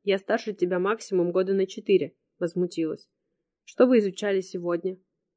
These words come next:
"Мне нужно сделать проект, бизнес-план к осени, он помогает мне". Смущается.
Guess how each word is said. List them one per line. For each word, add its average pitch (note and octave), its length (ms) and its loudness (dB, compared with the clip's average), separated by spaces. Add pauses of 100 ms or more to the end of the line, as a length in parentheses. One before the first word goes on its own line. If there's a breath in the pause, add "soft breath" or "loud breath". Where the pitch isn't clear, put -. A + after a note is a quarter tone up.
(200)
"Мне F#3 160 8
нужно G3 340 6
сделать F3+ 340 0
проект, F#3 480 -4 (100)
бизнес-план G3 680 0
к - 80 -20
осени, F3 440 0 (100)
он F#3+ 140 0
помогает G#3 540 2
мне". D#3 300 -4 (420)
Смущается. F3 720 -6